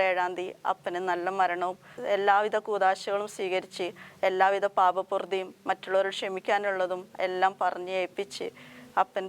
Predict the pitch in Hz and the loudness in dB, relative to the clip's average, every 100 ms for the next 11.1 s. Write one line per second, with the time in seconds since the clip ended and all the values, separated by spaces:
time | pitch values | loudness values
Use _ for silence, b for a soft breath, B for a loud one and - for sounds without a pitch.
0 | 190 196 185 185 185 185 - - - 190 | -4 -4 0 -2 -2 -4 -6 -6 0 0
1 | - 190 190 190 185 190 185 - - - | 0 -4 -2 -4 -4 -6 -10 -14 -20 -20
2 | - - - 196 - 214 196 196 190 185 | -20 -20 -2 -2 -2 -6 -2 -2 -2 0
3 | 185 190 190 190 202 185 190 196 196 190 | 0 0 -2 -4 -2 0 0 -2 -2 -4
4 | 202 180 - 208 185 190 185 B B B | -6 -8 -8 -6 -2 0 -2 B B B
5 | 185 185 185 185 180 175 180 - 185 190 | -2 2 0 2 0 0 -4 -8 -6 -6
6 | B B 165 190 185 190 190 190 202 190 | B B -4 0 0 0 -2 0 -2 -2
7 | 202 - 208 190 196 208 202 202 208 185 | -6 -6 0 0 0 -4 -2 -2 -2 -4
8 | 185 185 190 190 190 - 196 185 190 190 | 0 0 0 -6 -6 -4 -4 -2 -2 -2
9 | 196 196 180 - 175 170 175 B B B | -4 -8 -12 -10 -8 -8 -10 B B B
10 | B - 185 196 202 - 208 190 190 185 | B -4 0 2 0 -2 -2 0 2 2